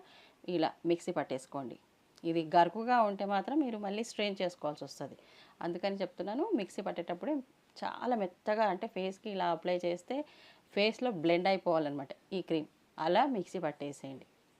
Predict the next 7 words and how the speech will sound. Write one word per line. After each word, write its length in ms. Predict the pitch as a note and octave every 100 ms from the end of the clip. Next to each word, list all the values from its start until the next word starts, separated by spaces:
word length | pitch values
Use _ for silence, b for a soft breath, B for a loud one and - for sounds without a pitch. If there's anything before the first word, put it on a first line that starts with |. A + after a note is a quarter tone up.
| _ _ _ _ _ - - _ _ B B B B -
ఇది 240 | F3+ G3+
మన 260 | A#3+ F#3 E3+
స్కిన్లో 460 | D#3 - E3+ F#3+ G3
కొలాజిన్ని 1080 | - - D#3+ F3 G#3+ G3+ D#3+ D3 F3 D#4 - _ D3
బాగా 540 | D#3+ D#3 E3+ F#3+ G#3 - -
మెరుగుపరిచి 680 | D#3 D#3+ D#3+ D3+ - - E4+
స్కిన్ని 560 | - - F3 F#3+ G3+